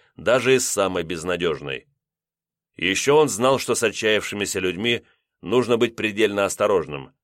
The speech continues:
так как терять им уже нечего. Вот почему, поднявшись наверх,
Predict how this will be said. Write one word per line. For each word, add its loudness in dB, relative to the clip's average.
так 0
как -2
терять 0
им -4
уже -4
нечего. -6
Вот 0
почему, -2
поднявшись -2
наверх, -2